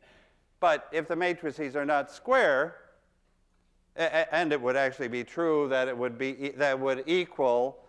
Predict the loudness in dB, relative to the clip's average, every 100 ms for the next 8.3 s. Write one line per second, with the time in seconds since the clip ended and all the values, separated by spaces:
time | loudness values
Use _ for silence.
0 | _ _ _ -4 -2 0 0 0 -2 2
1 | 2 0 0 2 4 4 2 -6 -18 _
2 | -20 -14 -6 -4 -4 -2 -2 0 -2 -4
3 | -6 0 2 4 2 0 -2 -8 -14 _
4 | _ -16 -16 -16 -8 -2 0 0 -4 -4
5 | -6 -6 -6 -4 -4 -6 -4 -4 -4 0
6 | 0 0 -4 -14 -14 -18 _ _ -10 -8
7 | -6 -4 -6 -8 -12 -18 -6 0 2 2
8 | 0 -8